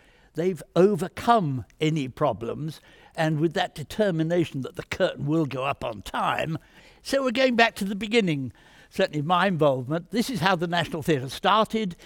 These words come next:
in huts round the corner in Aquinas Street, and Sir Lawrence looked like your friendly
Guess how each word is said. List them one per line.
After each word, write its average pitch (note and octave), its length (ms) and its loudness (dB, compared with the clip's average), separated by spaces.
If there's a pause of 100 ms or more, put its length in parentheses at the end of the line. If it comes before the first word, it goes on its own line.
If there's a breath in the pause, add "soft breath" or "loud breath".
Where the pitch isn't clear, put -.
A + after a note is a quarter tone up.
(180 loud breath)
in C3+ 140 -4
huts F3+ 400 0
round D3+ 240 0
the D3 60 -6
corner G3 420 0
in D3+ 100 -2
Aquinas F3+ 520 -2
Street, D#3+ 320 -2 (340 loud breath)
and D3 260 -2
Sir E3 140 -4
Lawrence E3+ 440 2
looked D#3+ 200 -6
like D3+ 200 -2
your D#3 120 0
friendly D3 560 -2